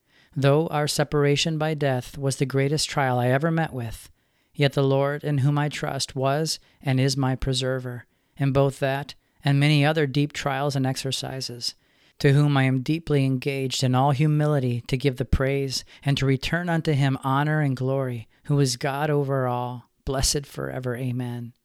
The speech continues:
He continued a faithful servant and a useful minister in the body of Christ, traveling and strengthening the church for the next twenty years,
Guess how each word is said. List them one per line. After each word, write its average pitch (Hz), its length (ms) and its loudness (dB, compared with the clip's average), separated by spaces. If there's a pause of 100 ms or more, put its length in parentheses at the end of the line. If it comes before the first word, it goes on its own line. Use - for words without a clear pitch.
(880)
He 156 140 0
continued 160 400 0
a 147 40 -2
faithful 165 500 -2
servant 165 680 -4
and 151 100 0
a 147 60 4
useful 156 420 2
minister 147 540 0
in 135 80 0
the 131 80 0
body 135 340 2
of 123 100 -4
Christ, 131 520 -6 (320)
traveling 165 600 2
and 139 140 0
strengthening 147 600 0
the 131 100 -2
church - 480 -6
for 147 80 -2
the 135 100 0
next 139 260 0
twenty 139 360 -2
years, 135 540 -4